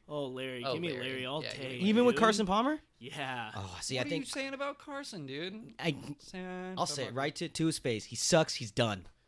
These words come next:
Speaker 3: This is
Speaker 2: Oh.
Speaker 3: Carson's last year.
Speaker 2: Oh, snap.
Speaker 3: He might get hit out of the league.
Speaker 1: He hears footsteps, like,
Speaker 2: <laughs>
Speaker 1: two weeks early than it actually happens. He's that scared.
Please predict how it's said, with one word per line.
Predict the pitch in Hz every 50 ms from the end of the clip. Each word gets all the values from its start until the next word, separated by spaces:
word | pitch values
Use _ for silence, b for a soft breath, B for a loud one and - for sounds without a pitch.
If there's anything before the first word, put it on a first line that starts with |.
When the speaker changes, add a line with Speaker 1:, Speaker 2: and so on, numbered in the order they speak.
| _
Speaker 3:
This | - 139 185 226 - -
is | 160 117
Speaker 2:
Oh. |
Speaker 3:
Carson's | - 147 143 131 - 139 110 104
last | 110 110 107 101 - -
year. | 101 90 90
Speaker 2:
Oh, | - -
snap. | - - - - - - - 151 - -
Speaker 3:
He | - 151 156
might | 147 156 165 175 165
get | 165 170 127
hit | 95 131 147 135 - -
out | 123 127 123
of | 104 101
the | 113
league. | 110 104 92 90 85
Speaker 1:
He | - 143 175 180
hears | 175 196 208 208 -
footsteps, | - - 151 139 - - - 139 131 120 - - - - _ _ _ _ -
like, | 135 120 117 107 - _ - - -
Speaker 2:
<laughs> | 165 127 - 185 156
Speaker 1:
two | - - 175 180 160
weeks | 147 160 156 - -
early | 156 147 143 143 143 135 131 131 127
than | 139 139 139
it | 139 151 151 202
actually | 151 139 175 147 180 180 160
happens. | 143 131 135 - 135 123 113 - -
He's | - 151 147 139
that | 147 143 139 123 -
scared. | - - 139 123 113 113